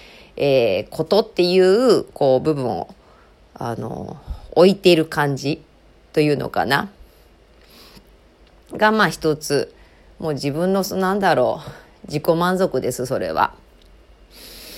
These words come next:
で、一番は、一番の違いは、えっと、メインの仕事、まあ、人事の学校がメインじゃないってわけじゃないんですけど、あの、日常の、あの、会社の方は、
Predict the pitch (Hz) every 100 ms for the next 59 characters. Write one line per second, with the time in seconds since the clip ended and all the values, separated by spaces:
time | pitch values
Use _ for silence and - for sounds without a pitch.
0 | - - - - 202 196 196 - 240 330
1 | 349 311 175 139 147 139 113 - 190 311
2 | 480 392 156 - 143 143 139 151 180 147
3 | - - - - 175 175 180 233 320 302
4 | 190 156 - 135 131 131 127 - - 139
5 | 143 233 240 196 151 117 - 123 131 160
6 | 143 117 143 143 117 120 110 110 127 127
7 | 127 - 131 185 160 - - - - 165
8 | 165 175 202 226 247 254 262 269 302 254
9 | 147 - - - 151 139 135 123 117 104
10 | 64 208 - - - - - - - 156
11 | 151 151 147 147 139 131 190 110 95